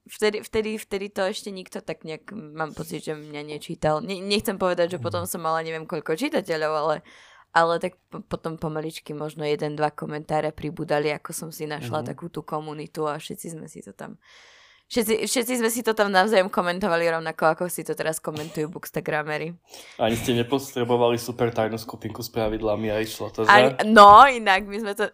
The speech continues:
Speaker 1: presne, ani podporné skupiny sme nepotrebovali, my sme sa podporovali navzájom.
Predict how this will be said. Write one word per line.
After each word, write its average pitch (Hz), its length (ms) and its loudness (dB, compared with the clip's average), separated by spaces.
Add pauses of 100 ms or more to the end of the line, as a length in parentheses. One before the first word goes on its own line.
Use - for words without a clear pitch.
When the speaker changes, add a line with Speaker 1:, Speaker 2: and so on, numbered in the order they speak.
(140)
Speaker 1:
presne, 208 460 -4
ani 175 140 -4
podporné 208 440 -2
skupiny 185 440 -6
sme 175 180 -12
nepotrebovali, 156 800 -6
my 165 100 -12
sme 185 160 -12
sa 170 140 -12
podporovali 160 640 -8
navzájom. 151 560 -12